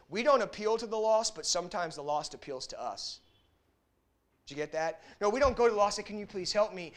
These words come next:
But sometimes the lost comes to us and says, "I want to help you." And that's the Holy Spirit moving and opening doors for our benefit. Okay. So Isaiah, God says, "You stay in Ezra, don't leave."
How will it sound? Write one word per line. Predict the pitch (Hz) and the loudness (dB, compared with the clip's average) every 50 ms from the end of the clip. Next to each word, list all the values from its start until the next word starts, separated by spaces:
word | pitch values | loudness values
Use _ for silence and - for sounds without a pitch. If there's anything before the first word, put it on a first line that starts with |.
| - - - - | -16 -18 -10 -2
But | 170 175 - | 0 2 2
sometimes | - 208 202 220 214 - 196 185 175 160 156 | 2 2 0 -4 -4 -4 -4 -4 -4 -4 -6
the | 165 | -6
lost | 160 165 165 160 165 - | -2 0 0 0 -2 -4
comes | - 185 160 160 | -6 -8 -10 -10
to | - - 156 160 | -10 -6 -2 -2
us | 165 165 - | -2 -2 -4
and | 147 - | -6 -8
says, | 151 123 139 | -8 -6 -6
"I | 123 127 | -6 -6
want | 131 135 131 143 - | -6 -8 -12 -12 -14
to | 143 | -16
help | 127 123 110 101 _ - | -18 -18 -20 -20 _ -20
you." | 92 - - _ _ _ _ _ _ - _ _ _ - _ _ _ _ _ _ _ _ _ _ _ _ _ _ _ _ _ _ _ _ _ _ _ _ _ _ _ _ _ _ _ _ - | -20 -20 -20 _ _ _ _ _ _ -20 _ _ _ -20 _ _ _ _ _ _ _ _ _ _ _ _ _ _ _ _ _ _ _ _ _ _ _ _ _ _ _ _ _ _ _ _ -10
And | 160 151 143 | -8 -2 2
that's | 160 156 160 - | 2 2 2 2
the | - 156 143 | -4 -6 -8
Holy | 135 160 156 143 139 127 | -8 -8 -10 -10 -10 -10
Spirit | - - - - 147 151 143 139 127 _ 135 143 143 | -10 -10 -10 -10 -12 -10 -10 -10 -12 _ -18 -16 -14
moving | 151 156 151 143 139 135 131 127 | -12 -12 -12 -14 -16 -16 -16 -18
and | 135 135 135 | -18 -12 -10
opening | 143 147 147 143 139 139 127 123 120 | -10 -10 -10 -12 -18 -18 -18 -18 -16
doors | 113 131 127 131 127 120 113 110 - - - - - _ _ _ _ _ _ _ _ _ _ _ | -12 -12 -10 -10 -10 -12 -14 -16 -16 -14 -14 -16 -16 _ _ _ _ _ _ _ _ _ _ _
for | _ 127 123 | _ -10 -10
our | 117 113 110 | -8 -8 -10
benefit. | 107 120 117 117 120 - - - - - - _ _ _ _ _ - - _ - _ _ _ _ _ _ _ _ _ _ _ _ _ _ _ _ _ _ _ _ _ 113 | -12 -16 -16 -16 -18 -20 -20 -20 -20 -20 -20 _ _ _ _ _ -20 -20 _ -20 _ _ _ _ _ _ _ _ _ _ _ _ _ _ _ _ _ _ _ _ _ -16
Okay. | 117 - 135 104 98 92 _ _ _ _ _ _ _ _ _ _ _ _ _ _ _ _ _ _ _ _ _ _ _ _ _ _ _ _ _ _ _ _ _ _ _ _ _ _ _ _ _ _ _ _ _ _ _ _ _ _ _ _ _ _ _ _ _ - | -14 -10 -10 -12 -12 -12 _ _ _ _ _ _ _ _ _ _ _ _ _ _ _ _ _ _ _ _ _ _ _ _ _ _ _ _ _ _ _ _ _ _ _ _ _ _ _ _ _ _ _ _ _ _ _ _ _ _ _ _ _ _ _ _ _ -10
So | - 160 143 131 | -6 -4 -4 -4
Isaiah, | 131 127 123 127 139 147 143 139 123 | -4 -6 -6 -6 -6 -6 -6 -6 -8
God | 135 131 123 127 - | -6 -6 -6 -6 -6
says, | - 131 120 135 | -8 -10 -10 -6
"You | 139 | -6
stay | - - 160 165 180 | -2 0 0 0 0
in | 185 | -2
Ezra, | 170 156 147 143 139 | -4 -4 -6 -8 -10
don't | 139 143 135 143 147 _ | -10 -10 -12 -12 -12 _
leave." | 143 135 123 117 - | -16 -16 -16 -18 -20